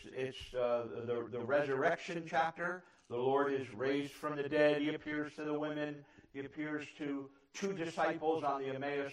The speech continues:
Road. Um, uh, and, and of course, he makes mention of teaching them the scriptures. But when Jesus appears to the disciples, he says this to them in verse forty-four. And he said unto them,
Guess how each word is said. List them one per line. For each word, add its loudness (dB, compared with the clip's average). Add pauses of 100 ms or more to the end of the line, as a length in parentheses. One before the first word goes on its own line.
Road. 2 (460)
Um, -4 (800)
uh, -4 (280)
and, -10 (120)
and -6
of -12
course, 0
he -4
makes -4 (220)
mention -4 (260)
of -2 (100)
teaching -8
them 2
the -4
scriptures. -6 (280)
But -2
when -2
Jesus -2
appears -2
to -6
the -4
disciples, 0 (340)
he -4
says 2 (100)
this 0
to -6
them -2
in -8
verse 0 (100)
forty-four. -2 (420)
And -4
he 2
said 4
unto 4
them, 4